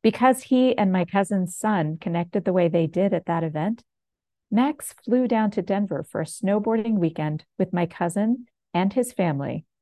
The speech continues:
the following March. I ticked off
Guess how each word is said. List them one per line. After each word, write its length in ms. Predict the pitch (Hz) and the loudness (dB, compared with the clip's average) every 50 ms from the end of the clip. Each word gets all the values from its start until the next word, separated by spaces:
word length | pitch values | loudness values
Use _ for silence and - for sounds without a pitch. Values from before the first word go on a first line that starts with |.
| _ - | _ -8
the 80 | 156 | -8
following 480 | 151 - 175 156 151 147 143 143 139 131 | -4 -2 0 0 0 0 0 -2 -2 -4
March. 460 | 123 120 - - - - - - _ _ _ _ _ _ _ _ _ _ _ _ _ _ _ _ _ _ _ _ _ _ _ _ _ _ _ _ _ _ _ _ - | -4 -6 -8 -10 -14 -18 -20 -20 _ _ _ _ _ _ _ _ _ _ _ _ _ _ _ _ _ _ _ _ _ _ _ _ _ _ _ _ _ _ _ _ 0
I 120 | - 190 190 | 0 0 0
ticked 360 | 185 - - 226 - - 208 | 0 -2 -4 -4 -2 0 2
off 240 | 185 175 170 175 | 2 2 2 0